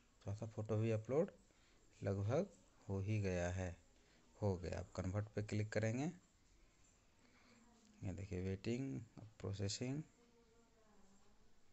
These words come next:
अब ये देखिए चौथा जो फोटो है उसका भी कंटेंट आ गया है। ये देखिए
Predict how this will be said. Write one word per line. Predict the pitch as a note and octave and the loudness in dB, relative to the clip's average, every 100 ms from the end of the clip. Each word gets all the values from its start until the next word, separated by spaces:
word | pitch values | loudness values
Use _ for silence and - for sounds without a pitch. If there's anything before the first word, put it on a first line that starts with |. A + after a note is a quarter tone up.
| - - - - - - E4+ F#4+ G4+ G4+ G#4 - - - - - | -20 -20 -20 -20 -20 -20 -20 -20 -20 -20 -20 -20 -20 -20 -12 -2
अब | F#2+ F#2+ G#2 F#2+ G2 - - - - - - - - - - | 0 0 -2 -4 -6 -12 -20 -20 -20 -20 -20 -20 -20 -20 -4
ये | G2+ | 0
देखिए | F2+ F2 - F2 - - - - - - - - - | 0 -2 -6 -10 -12 -20 -20 -20 -20 -20 -20 -20 -4
चौथा | G2+ G#2 A2 | -2 2 2
जो | A2+ | 2
फोटो | G#2+ G#2 A2 A2+ | -2 -4 -2 0
है | A#2+ A#2+ | 0 -2
उसका | G#2+ - G2 | -4 -2 -2
भी | A2 D#3+ - - - - - - - - - - - | 0 -2 -4 -14 -20 -20 -20 -20 -20 -20 -20 -20 -8
कंटेंट | G2 G2 A2+ D#3 F3+ - | -4 -2 0 0 0 0
आ | G#2 F#2+ | 2 2
गया | F#2+ F2+ | 2 0
है। | F2+ F2 - - - - - - - - - - - - - - - B3 - - - - - - - - - - | 0 -6 -12 -20 -20 -20 -20 -20 -20 -20 -20 -20 -20 -20 -20 -20 -20 -20 -18 -18 -16 -16 -16 -14 -14 -12 -12 -10
ये | - - | -8 -8
देखिए | G2+ - | -8 -10